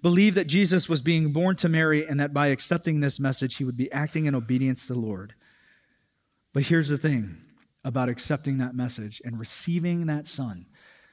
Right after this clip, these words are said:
Joseph knew all that he was going to risk in embarrassment and reputation and relationship. And at the end of it all, he said, "It's worth it. It is worth it."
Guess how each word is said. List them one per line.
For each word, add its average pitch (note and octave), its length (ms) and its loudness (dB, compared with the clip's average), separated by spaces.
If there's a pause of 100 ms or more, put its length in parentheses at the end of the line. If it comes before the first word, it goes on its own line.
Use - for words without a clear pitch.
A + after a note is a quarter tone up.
(220)
Joseph D#3+ 600 0
knew C#3 500 0 (680)
all D3 200 -2
that C#3 140 0
he C#3 100 -2
was B2 160 -4
going B2+ 240 -2
to A2 80 -6
risk - 440 -12 (300)
in A#2+ 100 -6
embarrassment D#3 760 -2 (240)
and A2+ 100 -10
reputation C#3+ 760 -2 (280)
and B2+ 140 -6
relationship. A#2+ 680 -4 (540)
And B2 120 -4
at A2+ 80 -8
the A#2+ 160 -4
end F3 160 2
of F#3 80 0
it F#3 80 0
all, C#3+ 420 0 (160)
he D#3 240 -2
said, A#2+ 520 -2 (680)
"It's - 320 -10 (200)
worth - 240 -12
it. - 220 -20 (1160)
It C3 160 2
is B2+ 400 -2 (420)
worth - 260 -18
it." - 280 -20